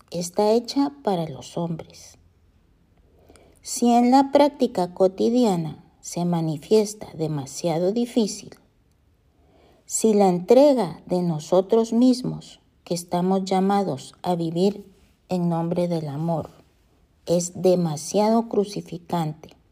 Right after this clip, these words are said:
incluso con la gracia de Dios, es quizá que hemos olvidado un medio que se nos ha dado, que estaba previsto en el programa,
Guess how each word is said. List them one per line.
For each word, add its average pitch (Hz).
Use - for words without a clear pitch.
incluso 226
con 190
la 165
gracia 160
de 214
Dios, 220
es 330
quizá 247
que 190
hemos 220
olvidado 208
un 269
medio 240
que 190
se 185
nos 175
ha 190
dado, 156
que 226
estaba 269
previsto 262
en 220
el 180
programa, 170